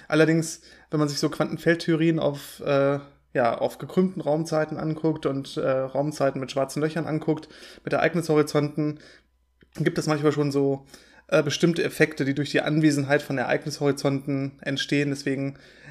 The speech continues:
ist das, äh, glaub ich, nicht ganz so trivial, aber ich glaub schon, dass man sagen kann, das Feld wird dann auch im Inneren sein, aber natürlich, äh, können dann Anregungen des Feldes nicht aus dem schwarzen Loch mehr entkommen.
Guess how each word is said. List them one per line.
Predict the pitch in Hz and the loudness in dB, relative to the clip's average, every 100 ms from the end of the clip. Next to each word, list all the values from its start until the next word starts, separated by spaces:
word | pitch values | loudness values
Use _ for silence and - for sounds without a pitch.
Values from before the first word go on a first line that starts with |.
| - | -12
ist | - | -2
das, | 156 151 - | -2 -2 -10
äh, | - 139 135 135 135 - | -10 -4 -2 -2 -4 -4
glaub | 139 | -4
ich, | 135 | -2
nicht | 131 | -6
ganz | - 156 175 | -2 -2 0
so | |
trivial, | 165 - 143 147 139 143 | -2 -2 0 4 4 4
aber | 131 131 | 2 2
ich | 131 | 0
glaub | - 135 | -2 -4
schon, | - 139 | -2 -4
dass | 135 | -2
man | 127 | 0
sagen | 131 131 | 2 2
kann, | 131 131 123 | 0 -6 -4
das | 123 | -6
Feld | - - 139 139 | -8 0 0 2
wird | 147 143 | -2 0
dann | 143 | -2
auch | 135 | -4
im | 143 | -4
Inneren | 156 151 135 131 139 - - - | 0 0 0 -4 -10 -16 -20 -10
sein, | - 135 139 139 | 0 2 4 2
aber | 135 | 2
natürlich, | 135 147 139 143 | 2 0 0 -2
äh, | 143 | -2
können | 131 143 | 0 0
dann | 135 - | 0 0
Anregungen | 151 165 151 143 147 | 2 2 2 2 -2
des | 135 - | -4 -6
Feldes | - 143 139 143 | 2 2 2 -2
nicht | 143 - | -4 -2
aus | 143 - | -6 -6
dem | 131 | -4
schwarzen | 123 123 127 | -4 -2 -4
Loch | 123 | -6
mehr | 123 | -8
entkommen. | 117 - 120 113 | -10 -10 -10 -10